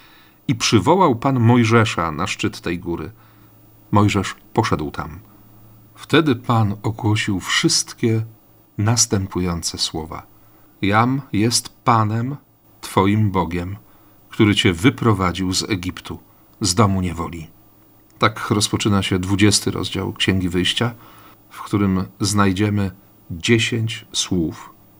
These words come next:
Mając na uwadze wszystko, co działo się wokół tego spotkania, trudno się dziwić, że gdy cały lud postrzegał grzmoty, błyskawice, granie trąby i dymiącą górę,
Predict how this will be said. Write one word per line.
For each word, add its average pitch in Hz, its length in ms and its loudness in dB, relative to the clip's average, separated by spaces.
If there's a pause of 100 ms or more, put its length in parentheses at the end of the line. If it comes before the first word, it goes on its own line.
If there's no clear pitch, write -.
(420)
Mając 95 380 0
na 92 100 -2
uwadze 92 460 -2 (520)
wszystko, - 720 -2 (320)
co 101 200 0
działo 101 320 0
się 95 260 -2 (140)
wokół 90 800 0
tego - 300 -8
spotkania, 90 640 -4 (800)
trudno 107 320 4
się 98 180 -2
dziwić, 87 420 -4 (840)
że 95 460 2 (260)
gdy 110 200 -4
cały 101 340 2
lud 117 480 0 (500)
postrzegał 107 800 2
grzmoty, 90 640 0
błyskawice, 107 800 0
granie 95 320 2
trąby 110 520 0
i 95 100 -4
dymiącą 107 680 0
górę, 101 320 0